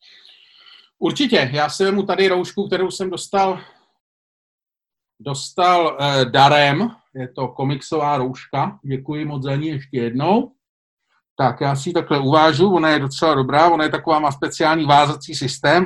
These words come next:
a je, no, ne, je to. Dámy a pánové, tohle byl další podcast z dílny Čermák Staněk Komedy. U jehož,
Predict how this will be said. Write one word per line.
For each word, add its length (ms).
a 80
je, 160
no, 160
ne, 240
je 80
to. 240
Dámy 240
a 60
pánové, 560
tohle 260
byl 200
další 500
podcast 680
z 160
dílny 560
Čermák 640
Staněk 580
Komedy. 520
U 520
jehož, 340